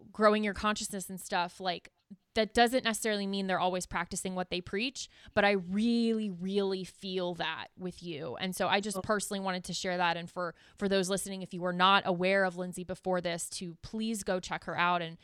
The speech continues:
Speaker 1: and follow her, you know, both personally as well as BirthFit. And, you know, that's just my, you know, experience and sharing on that. So I wanted to offer that up to you.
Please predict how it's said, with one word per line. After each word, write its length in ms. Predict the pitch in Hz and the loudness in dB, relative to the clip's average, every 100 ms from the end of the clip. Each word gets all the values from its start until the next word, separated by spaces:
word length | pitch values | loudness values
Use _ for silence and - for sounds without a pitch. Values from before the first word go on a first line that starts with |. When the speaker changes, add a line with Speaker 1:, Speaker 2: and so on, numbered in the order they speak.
| - - | -18 -12
Speaker 1:
and 120 | 175 | -4
follow 400 | - 196 190 185 | 6 8 8 6
her, 320 | 180 180 175 | 2 0 0
you 120 | 175 | -2
know, 100 | 170 | -4
both 200 | 175 170 - | -6 -8 -6
personally 420 | 220 190 190 180 | -6 -4 -4 -4
as 180 | 170 196 | -4 2
well 220 | 190 185 | 4 4
as 140 | 175 | -2
BirthFit. 600 | - 180 175 - 165 160 - - - | -6 -6 -6 -2 -2 -2 -8 -20 -12
And, 300 | - 170 165 | -4 -4 -2
you 80 | 175 | -4
know, 140 | 165 170 | -6 -2
that's 280 | 180 180 - | -2 -2 -4
just 220 | 196 175 | -6 -6
my, 640 | 175 175 170 175 175 165 - _ | -4 0 4 4 2 -4 -10 _
you 120 | 175 | -12
know, 340 | 160 156 147 - _ - | -10 -10 -12 -18 _ -10
experience 800 | - - - 196 180 170 165 165 | -6 -2 -2 0 0 0 -4 -10
and 120 | - 170 | -8 -8
sharing 360 | - 170 165 | -6 -8 -10
on 140 | 160 165 | -10 -6
that. 260 | 156 165 | -6 -6
So 100 | - | -6
I 20 | |
wanted 220 | 180 180 170 | -4 -4 -6
to 80 | |
offer 240 | 160 160 160 | -8 -8 -8
that 160 | 156 | -8
up 160 | 151 - | -10 -10
to 120 | - | -12
you. 240 | 147 156 | -10 -10